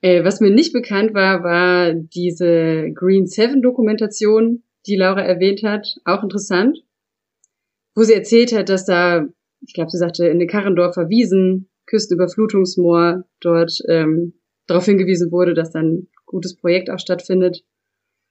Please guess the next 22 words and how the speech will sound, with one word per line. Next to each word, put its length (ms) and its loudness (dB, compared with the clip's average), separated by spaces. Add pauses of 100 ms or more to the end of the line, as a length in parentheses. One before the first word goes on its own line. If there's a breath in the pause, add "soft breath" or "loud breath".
(220)
Und 120 0
sie 120 4
hatte 200 0
kurz 260 2
angedeutet, 680 0
dass 180 -2
sie, 400 2 (140)
äh, 360 0
gehört 440 -2
hatte, 240 -8
dass 220 -2
dort 240 -4
acht 240 -4
bis 180 -14
zehn 280 0
Zentimeter 640 -2
Wachstum 680 -2 (420)
stattgefunden 720 -4
haben 240 -2
in 80 0
diesem 240 0
Moor. 320 -4